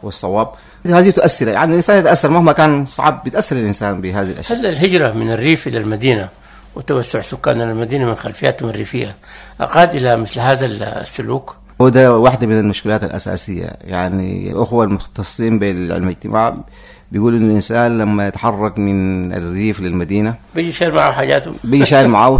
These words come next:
Speaker 1: ثقافته كلها.
Speaker 2: أيوة.
Speaker 1: الحاجة الثانية لما يجي المدينة برضه بيفاجأ بشيء آخر،
Speaker 2: نعم.
Speaker 1: ما له رغبة اجتماعية، يعني ما له أي رغبة اجتماعية.
Speaker 2: أيوة.
Speaker 1: رغبة اجتماعية في، في،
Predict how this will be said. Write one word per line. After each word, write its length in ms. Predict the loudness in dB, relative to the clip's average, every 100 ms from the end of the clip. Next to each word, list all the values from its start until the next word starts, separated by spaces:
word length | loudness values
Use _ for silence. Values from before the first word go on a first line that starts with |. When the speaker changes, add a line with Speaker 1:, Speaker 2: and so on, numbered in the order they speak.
| 10
Speaker 1:
ثقافته 380 | 10 6 0
كلها. 280 | -6 -6 -4
Speaker 2:
أيوة. 160 | -4 -6 -10 -18 -20 -16
Speaker 1:
الحاجة 260 | -6 -2 -2
الثانية 560 | -2 2 2 2 2
لما 180 | 0 0
يجي 100 | 2
المدينة 300 | 2 2 2
برضه 380 | 2 0 -2 -6 -8 -20 -6
بيفاجأ 440 | -2 4 6 6
بشيء 360 | 4 2 4 4
آخر، 200 | 2 -6 -16 -18 -12
Speaker 2:
نعم. 180 | -10 -10 0
Speaker 1:
ما 200 | 6 8
له 140 | 10 8
رغبة 340 | 8 8 6
اجتماعية، 480 | 4 2 2 2 -2 -10 -20 -20 _ _ _ -4
يعني 140 | 2
ما 80 | 4
له 80 | 4
أي 200 | 2 0
رغبة 240 | 2 0
اجتماعية. 340 | -2 -6 -8 -8
Speaker 2:
أيوة. 160 | -8 -12 -4
Speaker 1:
رغبة 180 | -2
اجتماعية 320 | -2 -2 -2 -2
في، 240 | -4 -8
في، 100 | -10